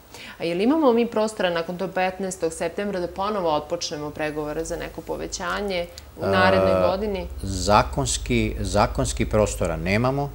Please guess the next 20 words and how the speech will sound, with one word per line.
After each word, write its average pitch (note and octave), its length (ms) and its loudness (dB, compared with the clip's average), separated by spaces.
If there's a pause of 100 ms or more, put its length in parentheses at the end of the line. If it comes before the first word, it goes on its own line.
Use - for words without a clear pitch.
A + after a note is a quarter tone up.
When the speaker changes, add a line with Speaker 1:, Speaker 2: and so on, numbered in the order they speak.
(360)
Speaker 2:
zakonski F2+ 680 2
prostora F#2 520 -2
nemamo. A#2+ 480 0 (720)
E, G2 60 -2 (520)
sindikat G#2 500 0
će - 160 0
i - 20 2
dalje, G#2 300 8
znači, F2 260 -4
tražiti, F#2 800 0
e, D#2+ 400 -4
vršiti G#2 320 -4
pritisak G2 420 -2
da F#2 80 0
se, F#2 320 0 (140)
da F#2 160 -6
se - 200 -2
što - 560 2
pre B2 320 6
ponovo A#2+ 600 6